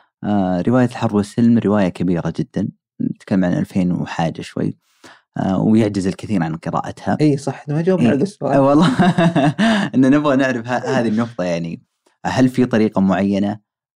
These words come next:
Speaker 1: آه، أو أنا بقرأ لتولستوي، هل أروح الحرب والسلم ولا في كتاب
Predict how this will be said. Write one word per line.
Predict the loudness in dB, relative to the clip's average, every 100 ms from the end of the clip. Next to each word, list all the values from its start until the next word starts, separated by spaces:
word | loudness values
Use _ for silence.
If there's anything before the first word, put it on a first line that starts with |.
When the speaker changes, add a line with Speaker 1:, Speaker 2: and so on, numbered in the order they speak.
| -10
Speaker 1:
آه، | -6 -4 -4 -4 -4 0
أو | 0 0 -6 _ _ -2
أنا | 0
بقرأ | 0 -2 -2
لتولستوي، | -2 -2 -4 -2 -4 -4 _
هل | 0 2
أروح | 2
الحرب | -2 -4 -2 -2
والسلم | -2 0 0 -2
ولا | 0 2 2
في | 2 0
كتاب | -2 -2 -2